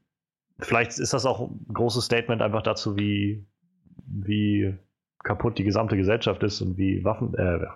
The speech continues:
Waffen, wie, äh, geldfixiert die Gesellschaft so ist, aber ist halt alles schwierig.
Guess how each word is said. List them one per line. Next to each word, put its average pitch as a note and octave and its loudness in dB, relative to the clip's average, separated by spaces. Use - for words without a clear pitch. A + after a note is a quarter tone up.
Waffen, - -8
wie, E2+ -2
äh, F2+ 2
geldfixiert G2 0
die G2+ -2
Gesellschaft F#2 0
so G2 0
ist, G2 0
aber F2+ 0
ist - 0
halt B2+ 2
alles B2 2
schwierig. B2 0